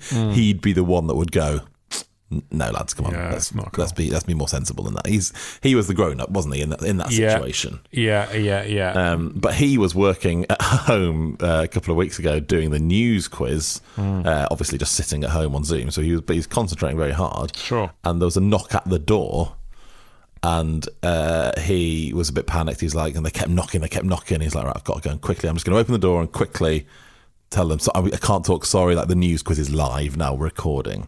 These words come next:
Speaker 1: Yeah.
Speaker 2: And he jumped up and he opened it. And as he opened the door, he saw three kids scuttling around the corner.
Speaker 1: <gasps>
Speaker 2: Uh, classic old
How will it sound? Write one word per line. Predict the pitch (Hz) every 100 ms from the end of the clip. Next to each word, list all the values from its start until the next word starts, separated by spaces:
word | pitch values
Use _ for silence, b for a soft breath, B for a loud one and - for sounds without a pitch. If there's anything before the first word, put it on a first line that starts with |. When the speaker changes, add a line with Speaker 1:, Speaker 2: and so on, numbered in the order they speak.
| -
Speaker 1:
Yeah. | 107 92 82 B B B -
Speaker 2:
And | 82 78
he | 80
jumped | - 90 -
up | 78
and | 82
he | 87
opened | - 73
it. | 69 71 - -
And | 90
as | 90
he | 87
opened | 90 95
the |
door, | 85 95
he | 90
saw | - 92 90 87 - -
three | - 104
kids | 95 135 92
scuttling | 78 - - - 90 82 87
around | 85
the |
corner. | 85 113 113 - 78 - B
Speaker 1:
<gasps> | B 123 113 98 B B B _ _
Speaker 2:
Uh, | 90 82 73 - -
classic | - 101 - 82
old | 82 87